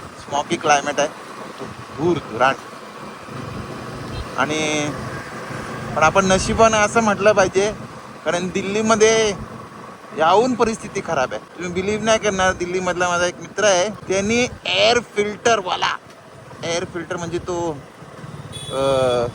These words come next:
एक वेगळाच मास्क येतो, प्युरिफायर, एअर प्युरिफायरवाला, सॉरी, एअर प्युरिफायरवाला मास्क घेतला आहे विकत,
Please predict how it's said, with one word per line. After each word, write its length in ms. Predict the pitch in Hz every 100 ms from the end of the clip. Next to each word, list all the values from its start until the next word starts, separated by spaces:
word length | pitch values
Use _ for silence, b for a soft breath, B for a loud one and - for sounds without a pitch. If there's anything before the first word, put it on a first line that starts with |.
| - - - - - -
एक 120 | 151
वेगळाच 400 | 156 160 180 208
मास्क 360 | 202 175 180 190
येतो, 260 | - 131 - - - - - - - -
प्युरिफायर, 460 | 196 214 196 151 - 170
एअर 100 | 196
प्युरिफायरवाला, 800 | 214 196 185 196 202 175 143 117
सॉरी, 200 | 104 - 113 113
एअर 180 | 139
प्युरिफायरवाला 760 | 143 127 131 131 143 139 127 139
मास्क 400 | 123 120 135 -
घेतला 260 | 123 120
आहे 100 | 104
विकत, 300 | 101 113 -